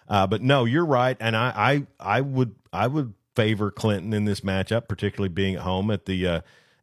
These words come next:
at the Tornado Bowl. And Josh Jennings, uh, probably after a week where Coach Higbee was none too pleased with how the McGinnis game,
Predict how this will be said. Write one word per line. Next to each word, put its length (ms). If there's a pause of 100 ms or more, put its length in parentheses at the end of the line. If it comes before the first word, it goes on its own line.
at 200
the 80
Tornado 460
Bowl. 240
And 100
Josh 360
Jennings, 520
uh, 360 (160)
probably 680
after 440
a 40
week 320
where 300 (120)
Coach 260
Higbee 260
was 240
none 400
too 220
pleased 480
with 220
how 340 (420)
the 300
McGinnis 520
game, 540